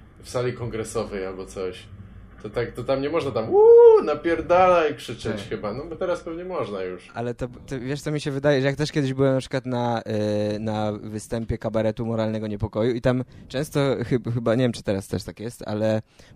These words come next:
Speaker 2: są, na biletach normalnie jest napisane, że są przewidziane jakby co bisy.
Speaker 1: Aha.
Speaker 2: Więc jeszcze taka informacja, to jest tak, jak ktoś ci daje na Oeliksie ogłoszenie, <laughs> „Cena do negocjacji”,
Speaker 1: <laughs> Tak,
Speaker 2: lekkie.
Speaker 1: no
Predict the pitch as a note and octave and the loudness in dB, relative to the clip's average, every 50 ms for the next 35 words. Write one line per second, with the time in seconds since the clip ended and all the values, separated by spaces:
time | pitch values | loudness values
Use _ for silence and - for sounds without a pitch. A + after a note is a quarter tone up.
0 | - - - - - C3 B2+ B2+ B2+ A#2+ A2 B2+ C#3 C#3 C#3+ E3 F#3+ F#3 - C3+ | -10 -10 -8 -2 2 4 4 4 4 2 2 2 2 4 4 4 4 4 2 0
1 | A2 A#2 A#2 A2+ A2 A2 A2 G#2 - A#2 G#2 A#2 - A2 A2+ A#2+ A2+ - - B2+ | -4 -6 -6 -6 -6 -6 -6 -8 -10 -12 -12 -8 -8 -4 -4 -4 -4 -2 0 0
2 | C3+ D3+ - - D3+ C3 A2+ A2+ G#2 A#2 A2+ A#2 B2 B2+ A#2+ A#2 A2+ A2 G#2+ G#2 | 0 0 -2 -4 -6 -4 -4 -4 -2 0 0 2 2 2 0 0 0 -2 -4 -8
3 | A2+ - - B2+ B2 A#2+ A#2+ A#2 G2+ G2 - - - - - - _ - G2+ G2+ | -8 -6 -4 -4 -4 -4 -4 -8 -10 -10 -12 -16 -20 -20 -20 -20 _ -18 -16 -16
4 | G#2 F#2 - - A2 G#2 A#2+ A#2 - - B2+ B2 A2 G#2+ - A2+ G#2+ A#2 A#2 G#2+ | -14 -14 -14 -12 -8 -6 -6 -6 -6 -4 -4 -2 -2 -2 -2 -2 0 -2 -2 -2
5 | A#2 A2+ A2 A#2 A#2 B2+ - - D3 C#3 C#3 D3+ C#3+ - - - - - - - | -4 -2 0 0 0 0 -2 -2 0 2 2 2 0 -2 -12 -20 -20 -20 -20 -20
6 | - - - - C#3 B2+ - E3 D#3+ D3 D3 D3 - - E3 D#3+ - - C#3 C3 | -20 -18 -10 -6 -4 -2 0 0 0 0 0 -2 -2 0 0 0 0 -2 -2 2
7 | C3 C3 C3+ C#3 C#3+ C3+ B2+ B2+ B2 B2 B2 C3 B2+ - - C3 A#2 A2+ A#2+ A2+ | 4 4 4 4 4 4 4 4 4 4 2 0 -2 0 0 0 0 0 0 0
8 | - D3 C3+ C3+ C#3 C3+ C3 C3 - - - - - F3+ F#3+ G3 F#3+ F3 E3 D3+ | 2 2 2 4 4 2 2 0 -2 -10 -4 4 8 8 8 10 8 6 8 8
9 | E3 D#3+ D3+ D#3 D#3 C3+ C#3 C#3 - B2 G#2+ F#2 F#2+ - - - - B2 A2+ D#3+ | 8 8 8 6 4 4 2 -2 -2 -4 -6 -6 -8 -12 -16 -16 -14 -10 -8 -8
10 | C#3 B2 C3 C3 A#2+ G#2+ G#2 G2+ - - G#2+ F#2+ - G#2 G#2+ | -6 0 2 2 4 2 2 -4 -8 -10 -10 -10 -10 -12 -14